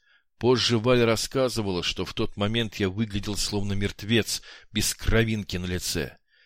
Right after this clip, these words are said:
Ещё бы, ведь я считал одной из своих миссий в этом времени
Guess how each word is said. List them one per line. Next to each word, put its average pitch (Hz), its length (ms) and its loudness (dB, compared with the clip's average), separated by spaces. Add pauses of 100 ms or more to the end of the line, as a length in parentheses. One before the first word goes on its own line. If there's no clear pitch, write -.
(180)
Ещё 104 440 2
бы, 82 200 -6 (360)
ведь - 220 -6
я 123 140 6
считал - 360 2
одной 113 360 0
из 101 80 -2
своих 110 400 -2
миссий 113 420 -2
в 104 60 0
этом 101 280 -2
времени 110 540 0